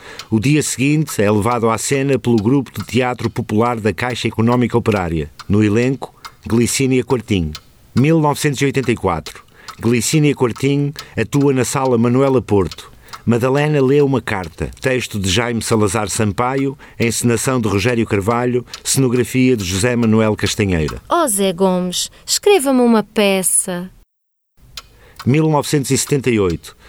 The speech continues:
Speaker 1: José Gomes Ferreira publica Cinco Caprichos Teatrais.
Speaker 2: Mil novecentos e setenta e nove. Teatro da Cronocópia. Leituras. Às dezoito horas e quinze minutos.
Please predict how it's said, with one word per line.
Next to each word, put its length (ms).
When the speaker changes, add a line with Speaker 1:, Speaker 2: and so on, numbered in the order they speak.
Speaker 1:
José 480
Gomes 300
Ferreira 540
publica 640
Cinco 580
Caprichos 640
Teatrais. 680
Speaker 2:
Mil 240
novecentos 540
e 60
setenta 360
e 60
nove. 320
Teatro 420
da 120
Cronocópia. 800
Leituras. 840
Às 240
dezoito 420
horas 420
e 100
quinze 400
minutos. 640